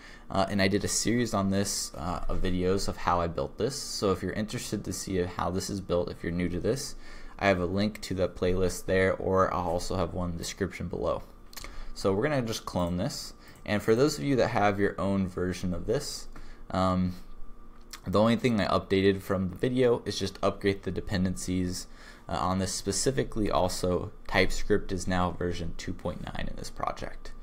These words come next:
But yeah, so we're just gonna click on here. We're gonna copy that so we can clone this. So I'm gonna C D into packages, and then I'm gonna say git clone, uh, this project,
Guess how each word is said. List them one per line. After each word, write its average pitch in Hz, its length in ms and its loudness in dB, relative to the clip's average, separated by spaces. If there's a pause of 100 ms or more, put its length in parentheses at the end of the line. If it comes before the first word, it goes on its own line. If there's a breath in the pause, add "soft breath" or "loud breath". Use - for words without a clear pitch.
(380 loud breath)
But 117 80 4
yeah, 101 120 8
so - 140 -2
we're 123 60 0
just 127 100 -6
gonna 127 120 0
click 127 180 0
on 107 160 2
here. 104 480 6 (260)
We're 104 120 2
gonna 104 120 2
copy 95 360 4
that 92 320 4
so 92 80 -2
we 90 80 -2
can 90 160 -6
clone 87 340 -4
this. - 360 -4 (540 loud breath)
So - 200 2
I'm 95 100 4
gonna 123 140 2
C 113 340 -2
D 107 300 2
into 90 240 0
packages, 95 960 0
and 92 120 0
then 95 80 4
I'm 95 120 4
gonna 90 160 2
say 87 200 2
git 95 280 2
clone, 87 500 -2 (400 loud breath)
uh, 87 180 2
this 85 160 -4
project, 107 720 6